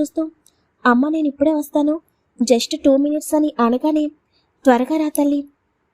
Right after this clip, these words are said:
ముహూర్తానికి టైమ్ అవుతుంది అని చెప్పేసరికి, "అలాగే అమ్మా" అని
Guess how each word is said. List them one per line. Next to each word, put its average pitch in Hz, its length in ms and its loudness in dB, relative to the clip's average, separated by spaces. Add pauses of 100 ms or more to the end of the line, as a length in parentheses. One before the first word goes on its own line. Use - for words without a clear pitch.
(120)
ముహూర్తానికి 302 720 0 (140)
టైమ్ 254 260 2
అవుతుంది 302 360 0
అని 294 200 -2 (160)
చెప్పేసరికి, 302 720 -2 (600)
"అలాగే 262 360 2
అమ్మా" 302 260 0
అని 302 240 -2